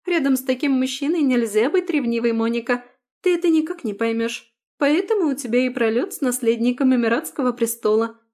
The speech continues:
Будь мудрее, красотка. Они слишком желанны и всемогущи, чтобы принадлежать только одной.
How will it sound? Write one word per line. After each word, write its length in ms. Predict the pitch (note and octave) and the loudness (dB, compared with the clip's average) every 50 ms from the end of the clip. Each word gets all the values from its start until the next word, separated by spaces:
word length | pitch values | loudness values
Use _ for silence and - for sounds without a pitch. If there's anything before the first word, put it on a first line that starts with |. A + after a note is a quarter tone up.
| _ _ - | _ _ -2
Будь 240 | F#4+ F4+ E4+ - - | 0 0 0 0 0
мудрее, 540 | E4+ E4 E4 D4+ D#4 D#4 D#4+ D4+ B3+ G3 | 2 2 2 2 2 2 2 2 2 0
красотка. 800 | G3 - C4 C#4+ C#4 - - B3+ A3+ G#3 G3+ - - G3 G#3 - _ _ _ _ _ _ | 0 0 -2 -2 -2 -2 -2 -2 -2 -2 -4 -6 -8 -8 -8 -8 _ _ _ _ _ _
Они 220 | C4 C#4+ D4 D4 | 4 6 6 6
слишком 520 | D4 D4 C#4+ C4+ C#4 C#4 - C4+ C4+ C4 B3+ | 6 4 2 0 0 -2 -2 0 0 0 0
желанны 640 | B3 B3+ B3+ B3 B3 B3+ D4+ F4+ F4 D4+ C4 A#3+ A#3+ | 2 2 2 2 2 2 2 2 2 2 2 2 0
и 40 | |
всемогущи, 720 | B3 - - B3 A#3 A3+ G#3+ G#3 G3 G3+ A3 B3+ - - | -2 -2 -2 -2 0 0 -2 -2 -2 -4 -4 -4 -4 -4
чтобы 320 | C4+ - - B3 A3+ A#3+ A3+ | -6 -2 -2 0 0 0 0
принадлежать 760 | A#3 A#3+ B3 A#3+ A#3+ A3+ A#3 A3+ A3 A3 A3 A#3+ D4 - - | 0 0 0 0 0 -2 0 0 0 2 2 0 -2 0 -2
только 320 | C#4 C4 B3 B3 - B3 | -2 -2 -2 0 0 -2
одной. 460 | A#3+ A3+ G#3 A3 A3+ A#3 B3+ C4 C4 | -2 -2 -2 -4 -4 -2 -4 -4 -6